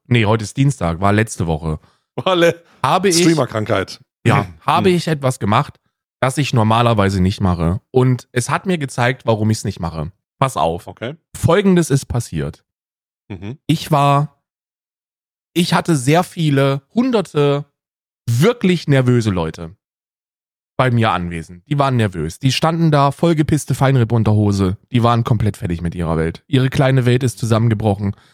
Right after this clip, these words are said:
Speaker 1: Ihr kleines Unterhöschen war schon festgetrocknet. Die haben auch gebrochen, haben sich
Speaker 2: Oh
Speaker 1: über-,
Speaker 2: Gott.
Speaker 1: haben sich übergeben auch, hatten Magenprobleme.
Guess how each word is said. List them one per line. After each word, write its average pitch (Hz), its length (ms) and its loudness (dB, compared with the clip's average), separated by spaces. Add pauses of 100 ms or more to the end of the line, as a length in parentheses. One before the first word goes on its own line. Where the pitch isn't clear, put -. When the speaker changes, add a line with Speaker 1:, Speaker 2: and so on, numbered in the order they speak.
(160)
Speaker 1:
Ihr 123 120 0
kleines 123 320 2
Unterhöschen 107 600 2
war 104 280 0 (440)
schon 131 220 -2
festgetrocknet. 107 880 -2
Die 117 100 2
haben 120 120 4
auch 110 100 2 (120)
gebrochen, 117 520 0
haben 113 120 2
sich 117 100 0
Speaker 2:
Oh - 40 0
Speaker 1:
über-, 107 100 0
Speaker 2:
Gott. - 260 -6 (180)
Speaker 1:
haben 127 100 0
sich 117 180 -2
übergeben 123 480 -2
auch, 107 200 0
hatten 113 200 -6
Magenprobleme. 110 880 0